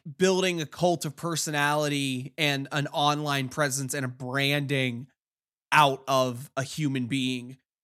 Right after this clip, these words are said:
does lead to a weird sort of, I wouldn't call it deification, but, like, a parody of deification, maybe.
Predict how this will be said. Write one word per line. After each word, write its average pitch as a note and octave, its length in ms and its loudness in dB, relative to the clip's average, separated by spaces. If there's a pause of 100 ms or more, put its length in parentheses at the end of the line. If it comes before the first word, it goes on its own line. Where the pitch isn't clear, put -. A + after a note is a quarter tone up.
(140)
does D#3+ 300 6
lead D3 260 0
to D3+ 120 0
a C#3 60 0
weird C3 520 -2
sort C#3 360 0
of, B2+ 380 -4 (600)
I F#3+ 140 8
wouldn't G3 340 2
call F3+ 260 4
it E3 180 -8
deification, C#3+ 960 -2
but, C#3+ 180 -8
like, C#3 300 0
a C#3 120 0
parody E3+ 760 2
of E3+ 120 2
deification, F3 880 0
maybe. F3 540 -2